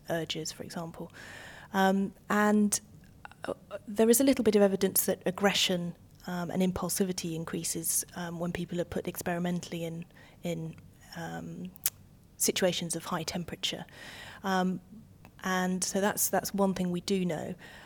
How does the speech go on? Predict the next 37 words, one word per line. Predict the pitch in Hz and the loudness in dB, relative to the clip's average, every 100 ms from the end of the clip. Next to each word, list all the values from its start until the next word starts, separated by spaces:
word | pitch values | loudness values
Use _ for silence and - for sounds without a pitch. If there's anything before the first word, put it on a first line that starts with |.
| - | -4
Um, | 190 180 180 | 0 0 2
we | 208 | 6
also | 226 208 196 | 6 6 6
know | 190 185 | 6 4
that, | 180 175 - - - | 4 0 -2 -4 -2
um, | 185 175 175 - | -2 -2 -4 -6
serotonin | - 196 180 - 185 175 165 | 0 2 2 2 0 0 -2
does | 156 175 170 - - | -2 0 0 -2 -2
vary | 190 175 170 170 | -2 0 -2 -4
on, | 170 170 - - | -6 -8 -8 -4
over | 170 170 | -4 -4
the | 170 | -4
year, | 170 180 165 165 | 0 0 0 -2
with | 170 - - - | -6 -10 -16 -6
low | 185 185 | 2 4
serotonin | 185 180 175 170 185 175 170 | 6 4 0 -2 -2 -2 -2
levels | 170 170 165 160 - - - - - | -4 -4 -4 -2 -4 -6 -16 -18 -8
in | 175 | -4
the | |
summer, | 165 - 202 240 269 - - - - - - | 2 2 4 2 -2 -10 -14 -14 -16 -10 -4
and | 180 180 180 175 170 - | 0 2 0 0 -2 2
low | 185 | 2
serotonin | 180 175 165 - 175 170 170 | 2 0 -2 -2 -2 -2 -4
as | 165 | -4
well | 175 170 | -2 -4
has | 165 | -4
been | 175 | -4
associated | 165 - 165 - 170 - - | -4 -4 -4 -2 -4 -4 -4
with | 165 - - - - - | -6 -6 -14 -20 -14 -2
suicide, | - 170 160 - - - - - - - | -2 0 -2 -4 -10 -14 -16 -16 -18 -16
um, | 175 170 165 | -10 -8 -8
in | - | -8
completed | 165 175 180 170 170 | -8 -6 -6 -6 -4
suicides | - 160 - 165 - | -4 -4 -6 -6 -6
when | 170 | -6
they've | 165 | -6
done | 170 165 | -6 -8